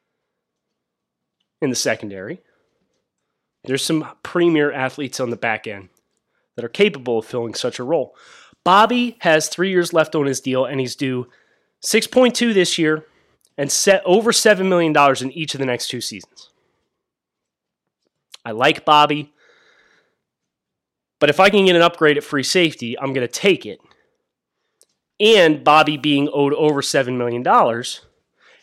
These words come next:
Eric Rose owed five million over that same stretch apiece. The secondary is expensive. We would be probably benefited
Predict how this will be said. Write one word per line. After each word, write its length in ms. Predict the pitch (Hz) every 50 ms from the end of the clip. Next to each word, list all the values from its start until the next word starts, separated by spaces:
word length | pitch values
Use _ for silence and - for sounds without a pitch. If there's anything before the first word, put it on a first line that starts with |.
| _ -
Eric 340 | 151 151 147 139 143 135 -
Rose 340 | 135 143 139 139 139 127 143 -
owed 240 | 151 139 131 127 -
five 440 | - - 156 139 131 131 123 -
million 320 | 123 127 120 117 117 113 110
over 200 | 110 107 107 110
that 220 | 104 107 107 -
same 240 | - - 120 113 110
stretch 540 | 104 - - - 107 98 - - - - - _ _ _ _ _ _ _ _
apiece. 640 | - 135 - - 170 131 107 80 - - - - - _ _ _ _ _ _ _ _ _ _ _ _ _ _ _ _ _ _ _ _ _ _ _ -
The 80 | 147
secondary 680 | - - - 196 190 - 180 160 151 160 156 151 160 156 -
is 220 | 190 196 190 165
expensive. 640 | 160 151 - - - 190 196 202 196 - 139 123 107
We 100 | 123 135
would 220 | 131 135 139 123 -
be 100 | 151 147
probably 600 | - - - 180 196 226 269 226 151 156 151 135
benefited 760 | - - 151 175 202 202 - - - 123 117 123 147 170